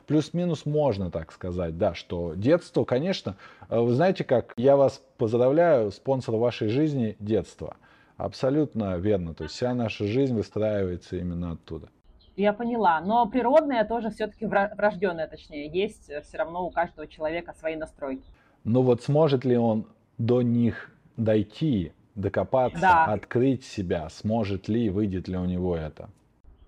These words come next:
Speaker 2: То есть мы возвраща-, через проработки мы возвращаемся к самим себе.
Speaker 1: Мы находим то, что для нас более комфортно, без отклонений, без искажений.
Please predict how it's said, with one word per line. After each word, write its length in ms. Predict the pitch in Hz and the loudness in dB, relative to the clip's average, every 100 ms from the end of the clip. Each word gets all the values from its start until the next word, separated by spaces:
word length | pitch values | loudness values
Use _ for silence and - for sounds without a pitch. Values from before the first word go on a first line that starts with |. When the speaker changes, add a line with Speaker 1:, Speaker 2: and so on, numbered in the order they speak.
| - | -16
Speaker 2:
То 60 | |
есть 120 | 156 | -8
мы 140 | 202 220 | -2 0
возвраща-, 640 | 202 196 190 - 202 202 - | 0 -2 -4 0 0 -2 -4
через 240 | 220 208 | -4 -4
проработки 600 | - 185 185 214 - 214 | -4 -2 0 -2 -4 -6
мы 120 | 185 | -6
возвращаемся 720 | 180 180 175 - 190 190 180 | -6 -6 -8 -2 -2 -2 -10
к 60 | 180 | -14
самим 320 | 175 170 175 | -12 -10 -12
себе. 360 | - 147 131 - - - - | -14 -12 -12 -12 -20 -18 -4
Speaker 1:
Мы 220 | 127 151 | 0 2
находим 800 | 139 135 - 165 156 135 120 107 _ - | 2 0 2 2 4 4 2 -2 _ -4
то, 300 | 156 170 170 | 2 4 2
что 240 | - 131 | 0 0
для 240 | 120 117 | 2 0
нас 320 | 113 123 131 113 | 0 -2 -2 -4
более 500 | 110 127 127 123 107 | -2 2 2 2 -2
комфортно, 1040 | - 117 110 101 - 120 98 - 85 76 | -2 -2 -2 -6 -2 0 0 -4 -10 -10
без 460 | 98 95 117 131 117 | -12 0 2 4 2
отклонений, 760 | 120 - 123 123 127 120 104 95 | -2 -2 -2 0 2 2 2 0
без 420 | 92 113 117 - | 2 0 0 -4
искажений. 760 | - - 110 110 101 90 85 | -6 -4 -2 0 0 -2 -6